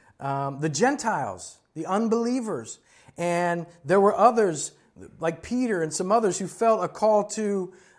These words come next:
uh, the Jewish people to bring the gospel. They had particular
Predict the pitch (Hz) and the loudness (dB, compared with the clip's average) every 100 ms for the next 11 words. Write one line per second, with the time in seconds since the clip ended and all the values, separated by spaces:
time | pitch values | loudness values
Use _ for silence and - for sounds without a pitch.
0 | - 151 156 156 143 147 269 254 - - | -14 -12 -10 -10 -6 -2 0 2 0 -6
1 | - _ _ _ - - - 101 - _ | -10 _ _ _ -6 -6 -6 -10 -14 _
2 | _ _ _ _ _ _ _ _ - 139 | _ _ _ _ _ _ _ _ -6 0
3 | 190 196 170 185 185 - 139 98 - _ | 0 2 0 2 2 0 -8 -10 -14 _
4 | _ _ _ _ - 190 226 - 214 - | _ _ _ _ -2 2 2 0 -4 -4
5 | 302 294 262 226 208 202 | -2 0 4 4 4 2